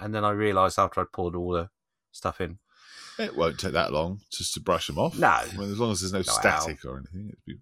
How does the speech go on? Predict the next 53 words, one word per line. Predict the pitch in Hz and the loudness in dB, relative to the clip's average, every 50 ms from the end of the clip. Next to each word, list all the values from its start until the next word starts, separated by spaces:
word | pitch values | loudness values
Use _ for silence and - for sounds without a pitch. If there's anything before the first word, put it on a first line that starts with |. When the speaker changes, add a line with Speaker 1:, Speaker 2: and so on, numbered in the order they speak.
| _ _ - | _ _ 2
Speaker 2:
uh, | 113 117 | 2 4
I | 87 110 170 180 | 6 6 4 4
think | - - 110 73 | 4 2 0 0
they'd | 90 90 | -2 -2
be, | 87 82 - - | -2 -4 0 4
they'll | 113 110 | 4 4
be | 95 90 101 | 4 4 0
fine. | - - 139 175 147 90 82 | 2 4 6 6 6 4 2
I | 82 | 0
mean, | 90 90 90 | -2 0 0
they, | 98 | 2
they're, | 82 92 101 107 110 113 110 | 2 4 6 6 6 6 4
they've | - - 113 113 110 | 4 4 2 2 4
just | - 117 - - - | 2 2 2 4 6
sat | - 95 - - - | 4 4 4 2 0
there | 104 87 | 0 0
not | 78 82 80 | 0 -2 -4
doing | - 92 90 87 92 87 | -2 0 0 0 0 -2
anything. | 76 71 71 - - 76 95 117 - _ _ _ | -4 -6 -8 -8 -10 -12 -12 -12 -16 _ _ _
The | 120 107 | -4 -2
only, | 104 104 101 | -2 0 2
the | 104 | 2
only | 110 110 | 2 2
time | 104 - 113 104 98 | 2 2 0 0 2
they | 95 | 2
would | 95 95 92 92 | 2 2 2 2
ever | 92 85 | 0 -2
get | 85 78 67 | -4 -6 -8
any | 82 80 | -8 -8
damage | - - 80 95 107 92 80 - - | -6 -2 -2 0 0 -2 -4 -6 -8
is | 80 82 | -8 -6
if | 92 90 87 85 104 104 98 | -6 -6 -6 -2 -2 -2 0
they | 101 101 101 | 0 -2 -2
move | 101 110 131 131 82 - - - _ _ _ _ _ _ _ _ _ _ _ - | -2 -2 -2 -2 -2 -4 -8 -16 _ _ _ _ _ _ _ _ _ _ _ -6
or | 92 92 | -6 -4
get | 90 90 - | -4 -4 2
bashed | - 101 104 95 - - - - | 2 2 2 2 0 -4 -4 -2
around | 95 90 104 123 131 - - - | 0 0 0 -2 -4 -8 -12 -16
or | - - | -20 -20
something. | - - _ - - - - - _ | -20 -20 _ -20 -20 -20 -20 -20 _
Speaker 1:
They've | - 170 165 160 | 0 4 6 8
only | 165 151 147 139 | 8 8 8 8
moved | 131 127 131 127 120 110 - | 8 6 6 6 4 4 2
from | - - 131 113 107 107 104 95 87 - - | 2 4 4 4 4 0 -2 -4 -8 -12 -12
three | - - 139 127 120 107 | 0 2 4 4 4 6
houses, | 110 117 113 117 110 90 101 104 98 90 - - - - - | 6 8 8 8 6 6 4 2 2 2 2 0 -2 0 2
uh, | 110 113 107 104 101 101 98 87 80 | 4 4 6 6 6 6 4 2 0
probably | - 131 123 107 110 104 | 0 0 0 2 0 0
somewhere | - - 113 107 101 98 | 0 0 2 2 2 4
like | 98 95 - - | 2 0 0 -2
six | - 113 - - | -4 -6 -4 -4
hundred | - 101 95 92 90 | -4 -4 -4 -2 0
miles | 98 90 87 85 87 85 - - - | 2 2 2 2 0 -2 -4 -8 -12